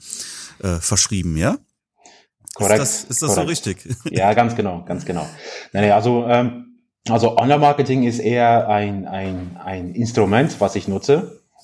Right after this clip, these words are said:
Speaker 2: um natürlich dementsprechend die gewünschten Ziele dann zu erreichen.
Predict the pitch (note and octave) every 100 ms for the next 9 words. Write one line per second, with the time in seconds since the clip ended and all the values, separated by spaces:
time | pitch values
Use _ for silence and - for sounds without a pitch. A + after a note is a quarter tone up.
0 | - G2 - G2+ G2 G2 A2 G#2+ G2+ G2
1 | G#2+ G2+ G2 F2+ G#2 A2+ A2+ G#2 G2 -
2 | A2+ G#2+ G2+ G2+ F#2+ G#2 F2 E2+ E2+ -